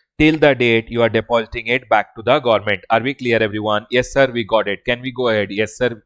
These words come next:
let's go ahead. Listen to me very carefully. Then it says, "Or as the case may be," right? They might have gone ahead and given you extension, then you can go ahead and deposit after extension period gets over.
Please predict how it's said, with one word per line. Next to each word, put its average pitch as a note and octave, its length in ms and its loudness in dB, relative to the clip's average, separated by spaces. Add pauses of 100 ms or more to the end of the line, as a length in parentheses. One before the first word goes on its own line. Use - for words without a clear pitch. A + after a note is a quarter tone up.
let's G2+ 180 -4
go A2 160 -4
ahead. G#2 220 0 (340)
Listen C#3+ 300 2
to D3+ 80 -8
me C#3+ 100 -2
very A#2+ 220 0
carefully. G#2+ 580 -2 (240)
Then C#3 180 4
it C#3+ 140 -2
says, A2+ 400 2 (300)
"Or F3+ 300 6
as D3 260 4
the C#3+ 320 4 (100)
case C#3+ 320 2 (840)
may C3 200 2
be," A#2 440 -2
right? C#3 320 2
They D3+ 140 2
might D#3+ 240 0
have D3+ 160 0
gone C#3+ 220 0
ahead C#3 160 0
and C3+ 120 -8
given B2+ 220 -6
you B2+ 80 -4
extension, A#2+ 500 -6 (240)
then A2+ 240 0
you A2+ 140 -6
can A2+ 160 -8
go A2+ 120 0
ahead A2+ 100 0
and B2 120 -2
deposit A#2+ 520 -2
after B2+ 240 2
extension A2+ 540 -6
period G#2+ 260 -2
gets G#2+ 200 -4
over. G#2+ 200 0